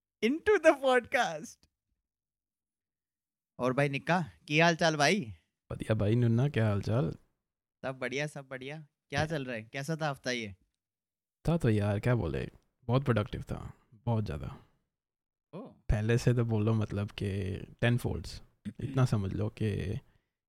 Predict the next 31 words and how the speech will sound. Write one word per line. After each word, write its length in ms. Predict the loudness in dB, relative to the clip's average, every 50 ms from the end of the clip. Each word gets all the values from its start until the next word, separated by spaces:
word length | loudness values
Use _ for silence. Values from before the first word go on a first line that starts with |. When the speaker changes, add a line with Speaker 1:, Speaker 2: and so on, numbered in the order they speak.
| _ _
Speaker 2:
जो 60 | 2
मोटिवेशन 540 | 2 4 2 2 2 4 4 6 6 6 4
बन 120 | 4 2
रहा 80 | 0 -2
है 60 | -2
ना 100 | 0 0
अंदर 240 | 0 2 2 2 2
से, 240 | 2 -2 -6 -6 -6 -12 -18 -10 -4
when 160 | -2 0 2
you're 200 | 0 0 0 0
creating 380 | 0 2 2 2 0 2 0 0
content 380 | -2 0 0 0 0 2 2 0
and 140 | 0 0
documenting, 560 | -4 -6 -2 -2 0 0 0 -2 -4 -6 -6 -10 _ _ _ _
ठीक 140 | -6 -2 0
है 60 | 0
ना, 80 | 0 2
वो 100 | 0 2
जो 120 | 2 2
जर्नी 340 | 0 0 -2 0 0 2 2
Speaker 1:
हम्म। 160 | 2 2 0
Speaker 2:
को 120 | 2 2 2
आप 140 | 2 2 2
जो 140 | 2 2
जर्नल 460 | 2 2 0 0 0 2 2 2 0 0
कर 160 | 0 -2 -2
रहे 120 | -2 -4
हो 60 | -4
एक 60 | -6 -6
तरह 180 | -6 -6 -6
से, 240 | -4 -6 -8 -10 -10